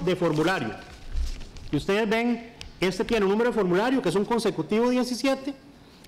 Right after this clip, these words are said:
pero además este documento tiene una información importante, que es un número consecutivo, trescientos dos dice, y todos tienen un número consecutivo distinto. Y además dice numerados, que es una serie de bonos,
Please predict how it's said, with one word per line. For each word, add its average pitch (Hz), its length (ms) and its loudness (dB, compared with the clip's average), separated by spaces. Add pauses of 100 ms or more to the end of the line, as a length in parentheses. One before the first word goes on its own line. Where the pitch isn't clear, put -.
pero 269 260 2
además 269 580 0
este 247 300 2
documento 233 500 0
tiene 208 320 2
una 202 100 4
información 185 400 2
importante, 190 540 0
que 175 80 2
es 180 80 0
un 226 140 2
número 247 280 2
consecutivo, 175 720 0
trescientos 175 560 -2
dos 202 200 0
dice, 214 280 -2
y 156 60 0
todos 165 260 0
tienen 196 200 2
un 196 60 2
número 202 220 2
consecutivo 180 540 0
distinto. 226 460 -2 (720)
Y 202 60 4
además 247 380 2
dice 247 380 2 (480)
numerados, 220 720 2
que 190 100 0
es 180 80 0
una 240 160 2
serie 240 300 2
de 220 80 4
bonos, 247 480 0